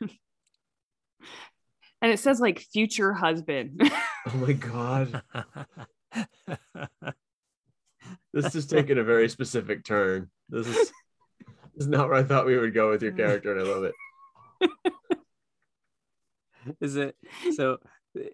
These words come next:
Speaker 3: if there's, like, diagrams for the human, towards the crotch, does it just say acorn?
Speaker 1: <laughs>
Speaker 2: Oh God.
Speaker 1: There's no marsupial, not a marsupial,
Speaker 2: <laughs>
Speaker 1: like,
Speaker 2: No
Speaker 1: no
Speaker 2: pouch.
Speaker 1: pouch. <laughs>
Speaker 2: No pouch.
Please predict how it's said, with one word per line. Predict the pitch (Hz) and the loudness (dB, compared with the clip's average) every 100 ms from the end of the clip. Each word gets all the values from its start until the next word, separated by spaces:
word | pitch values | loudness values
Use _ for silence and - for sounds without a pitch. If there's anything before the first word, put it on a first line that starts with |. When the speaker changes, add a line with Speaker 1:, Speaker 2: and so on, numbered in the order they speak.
| _ | _
Speaker 3:
if | 165 151 - 151 156 | -6 -6 -6 -8 -6
there's, | 143 143 | -6 -4
like, | 151 127 | -8 -6
diagrams | 120 127 127 - 131 117 107 104 107 - _ | -2 0 0 0 -2 -6 -6 -10 -14 -20 _
for | 135 | -10
the | 113 104 | -10 -10
human, | 90 120 110 92 87 - _ _ _ | -10 -10 -10 -12 -14 -20 _ _ _
towards | - 143 135 | -6 -4 -4
the | 131 | -8
crotch, | - - 117 135 - | -6 -2 -2 -2 -6
does | 143 117 | -10 -8
it | 110 | -8
just | 120 104 | -10 -8
say | 117 | -10
acorn? | 104 113 110 147 143 160 - _ _ _ _ | -10 -12 -12 -10 -10 -10 -16 _ _ _ _
Speaker 1:
<laughs> | 339 277 - - - _ _ | 0 0 -4 -12 -18 _ _
Speaker 2:
Oh | - - - | -18 -16 -20
God. | - - - - _ _ _ _ _ _ _ _ _ _ 453 _ | -18 -16 -18 -20 _ _ _ _ _ _ _ _ _ _ -20 _
Speaker 1:
There's | 453 415 - - - _ | 2 2 -4 -20 -20 _
no | 208 208 214 214 220 220 220 | 2 6 8 8 8 6 4
marsupial, | 214 208 - 214 - 190 | 2 0 -2 -8 -8 -10
not | 190 190 190 196 | -4 2 4 4
a | |
marsupial, | 202 180 180 180 175 190 190 208 | 4 2 2 0 -2 -2 -4 -2
Speaker 2:
<laughs> | 139 | 2
Speaker 1:
like, | 170 180 | 6 8
Speaker 2:
No | 196 | 8
Speaker 1:
no | 214 220 | 8 8
Speaker 2:
pouch. | 294 240 226 247 - - - | 8 8 6 4 -2 -8 0
Speaker 1:
pouch. | 381 | 4
<laughs> | 202 | 8
Speaker 2:
No | - 480 | 10 8
pouch. | - - - 196 269 | 6 2 2 2 0